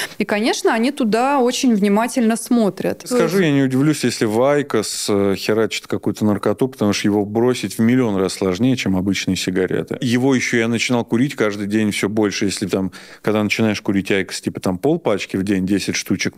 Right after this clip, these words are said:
Speaker 2: маленький, то под конец я три-четыре пачки в день скуривал.
Speaker 1: Как табак по вкусу или вот эти
Speaker 2: Как
Speaker 1: ароматические?
Speaker 2: табак, но такой мягкий, а есть всякие ещё вкусы разные. Рядом с людьми, которые курят айкос, мне прям так нравится, так хорошо становится.
Speaker 1: Они же есть разные, эти курилки.
Speaker 2: Конечно.
Speaker 1: Не только
Speaker 2: Ну, не,
Speaker 1: айкос.
Speaker 2: есть гло, но гло говно. А есть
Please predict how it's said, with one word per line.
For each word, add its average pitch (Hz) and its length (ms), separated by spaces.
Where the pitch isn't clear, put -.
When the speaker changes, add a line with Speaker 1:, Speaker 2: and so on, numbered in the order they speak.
Speaker 2:
маленький, 92 320
то 98 80
под - 160
конец 123 380
я 101 80
три-четыре 107 1000
пачки 98 380
в 95 60
день 95 200
скуривал. 90 560
Speaker 1:
Как - 180
табак 285 360
по 302 100
вкусу 226 380
или 196 100
вот 202 120
эти 202 120
Speaker 2:
Как 196 100
Speaker 1:
ароматические? 117 640
Speaker 2:
табак, 185 200
но 98 60
такой 101 280
мягкий, 107 420
а 95 40
есть 98 240
всякие 101 380
ещё 92 160
вкусы 101 520
разные. 90 540
Рядом 98 340
с - 140
людьми, 101 240
которые 95 400
курят 98 320
айкос, 107 380
мне 95 100
прям 92 240
так 95 180
нравится, 98 380
так 92 140
хорошо 95 380
становится. - 680
Speaker 1:
Они 220 240
же 208 80
есть 233 200
разные, 269 340
эти 180 120
курилки. 185 540
Speaker 2:
Конечно. 202 440
Speaker 1:
Не 214 60
только 240 240
Speaker 2:
Ну, 220 100
не, 269 100
Speaker 1:
айкос. 233 160
Speaker 2:
есть 139 140
гло, 165 340
но 107 120
гло 113 220
говно. 92 580
А 113 100
есть 127 360